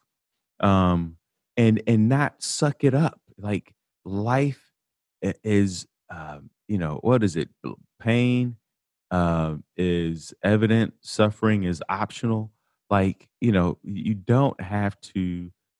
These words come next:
suck it up. You have to, you know, what she <laughs> say, uh, because otherwise you're gonna, you're gonna suck things down, right? You're gonna, um, go to alcohol, food, drugs, uh, T V.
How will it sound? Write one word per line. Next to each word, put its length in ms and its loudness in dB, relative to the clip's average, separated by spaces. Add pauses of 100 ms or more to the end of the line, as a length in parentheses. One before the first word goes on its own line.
(120)
suck 580 -4
it 200 -2 (140)
up. 300 0 (420)
You 460 2 (160)
have 380 -4
to, 280 0 (380)
you 100 -4
know, 340 -4 (480)
what 140 -6
she 120 -12
<laughs> 20 -8
say, 500 2 (340)
uh, 340 2 (240)
because 360 2 (160)
otherwise 400 4
you're 120 2
gonna, 260 2
you're 140 0
gonna 120 0
suck 380 -4
things 300 0
down, 400 -2 (360)
right? 240 2
You're 180 2
gonna, 220 0 (160)
um, 420 -6
go 160 2
to 160 2
alcohol, 640 -6
food, 320 0 (580)
drugs, 680 2
uh, 200 -12 (220)
T 340 2
V. 440 0